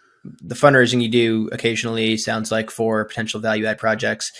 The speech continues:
I am curious, when you buy a vacant property and you're kind of approaching that value add,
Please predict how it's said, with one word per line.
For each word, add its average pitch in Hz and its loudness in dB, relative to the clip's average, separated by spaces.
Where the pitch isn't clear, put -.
I 113 6
am 143 6
curious, 139 8
when 123 4
you 135 6
buy 143 8
a 123 6
vacant 120 2
property 117 2
and 113 -2
you're 110 -2
kind 117 0
of 110 -4
approaching 113 -2
that 120 0
value 113 2
add, 110 2